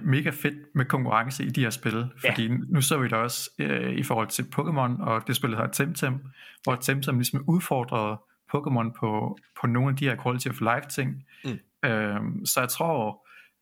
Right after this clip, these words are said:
Speaker 1: at, øh, Monster Hunter, det er sundt, at de får en konkurrent, fordi det tvinger dem bare til, at det skal, det skal være bedre.
Speaker 2: Ja.
Speaker 1: Øhm, så nu må jeg se, om du får ret, Morten, med om, om det bliver større og bedre.
Speaker 2: Det, det må vi se. Altså, det kommer an på, hvor meget E A hopper i,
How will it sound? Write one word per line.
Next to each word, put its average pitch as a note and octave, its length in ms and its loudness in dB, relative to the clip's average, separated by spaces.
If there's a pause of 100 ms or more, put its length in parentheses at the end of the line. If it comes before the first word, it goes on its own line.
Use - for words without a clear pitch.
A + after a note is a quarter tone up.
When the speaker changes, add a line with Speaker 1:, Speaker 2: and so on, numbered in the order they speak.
(140)
Speaker 1:
at, C#3 320 -2
øh, G#2+ 360 2
Monster C3 300 0
Hunter, A2 380 0
det A2+ 120 -2
er A#2 40 0
sundt, D#3+ 300 0
at A#2+ 80 -6
de - 60 -10
får C#3+ 100 0
en A#2+ 80 -2
konkurrent, A#2+ 440 0
fordi A2+ 180 -2
det - 160 -8 (480)
tvinger C#3+ 240 2
dem - 80 2
bare A#2 160 2
til, C#3 120 -2
at A2 180 0 (260)
det C3 80 2
skal, - 260 -2
det C3 100 2
skal - 140 -2
være A2+ 100 0
bedre. A#2+ 340 -2 (400)
Speaker 2:
Ja. A#2+ 80 -4 (640)
Speaker 1:
Øhm, G2+ 540 -2
så - 140 -4
nu A2+ 100 2
må G3 60 4
jeg F3 100 4
se, D#3 180 0 (140)
om A2+ 260 0
du B2+ 120 -2
får A#2+ 80 2
ret, A#2+ 200 0
Morten, B2 240 0
med A#2 80 2
om, A#2 320 -2
om A#2 120 -2
det A#2 80 -4
bliver A#2+ 140 0
større B2 300 0
og B2+ 80 -4
bedre. B2+ 260 0 (320)
Speaker 2:
Det, E3 200 2
det F#3 80 4
må G3+ 80 4
vi F3+ 60 0
se. G#3+ 120 2
Altså, C#3+ 220 0
det D#3 80 -2
kommer D#3 100 2
an D#3+ 80 2
på, G3+ 60 2
hvor F#3+ 80 2
meget E3 240 4 (220)
E E3 60 6
A D#3 100 4 (180)
hopper D3+ 300 0
i, F3+ 220 0